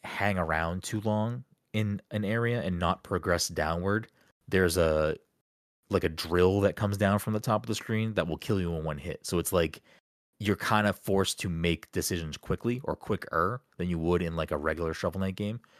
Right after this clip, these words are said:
um, which I kind of appreciate 'cause it makes you sort of on your toes about, like, "I gotta keep going. I have to keep moving,"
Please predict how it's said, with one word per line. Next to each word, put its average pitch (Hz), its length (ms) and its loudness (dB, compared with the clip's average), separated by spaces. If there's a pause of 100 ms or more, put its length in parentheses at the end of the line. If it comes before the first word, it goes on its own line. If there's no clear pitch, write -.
(220)
um, 85 200 -2
which 104 160 2
I 123 100 6
kind 135 180 2
of 104 80 0
appreciate 92 480 -2
'cause 87 140 -2
it - 140 -4
makes 98 360 2
you 87 260 0 (300)
sort 101 260 2
of 87 200 2
on 92 200 2
your 80 120 -6
toes 82 360 2
about, 78 240 0
like, 76 240 -2 (140)
"I 87 80 2
gotta 80 120 0
keep - 180 -6
going. 78 260 0
I 80 40 0
have 78 100 -4
to - 80 -10
keep 76 220 -6 (140)
moving," 85 460 -4